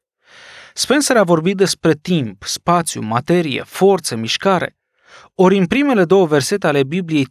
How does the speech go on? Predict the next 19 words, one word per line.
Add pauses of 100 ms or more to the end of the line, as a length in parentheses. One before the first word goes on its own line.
tocmai
despre
aceasta
este
vorba. (600)
La
început, (340)
și
avem
timpul, (420)
Dumnezeu
a
făcut
cerurile, (220)
iată
spațiul, (200)
și
pământul, (120)
materia.